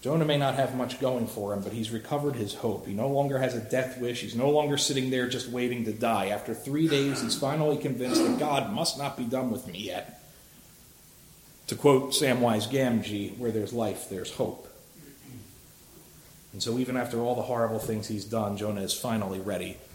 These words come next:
to talk to God. And he is convinced that God will hear, and we should be too.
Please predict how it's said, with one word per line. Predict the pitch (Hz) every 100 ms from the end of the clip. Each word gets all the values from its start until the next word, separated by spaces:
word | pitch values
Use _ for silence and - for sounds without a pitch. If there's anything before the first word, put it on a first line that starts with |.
| -
to |
talk | 110 107 92
to | -
God. | 98 98 87 - - - - - - - - - - -
And | 104
he | 101
is | 98
convinced | - 104 120 123 -
that | 107
God | - 113 107
will | 104
hear, | - 104 101 104 - - -
and | 98 98
we | 110
should | 104 98 -
be | 95
too. | - 127 101